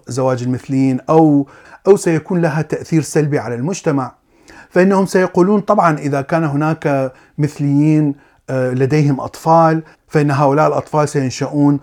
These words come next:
مرضى نفسيين مثلًا." لكن عندما تريهم أن هناك فعلًا دراسات تثبت العكس،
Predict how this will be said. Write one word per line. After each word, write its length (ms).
مرضى 380
نفسيين 520
مثلًا." 360
لكن 220
عندما 280
تريهم 400
أن 160
هناك 380
فعلًا 400
دراسات 720
تثبت 360
العكس، 460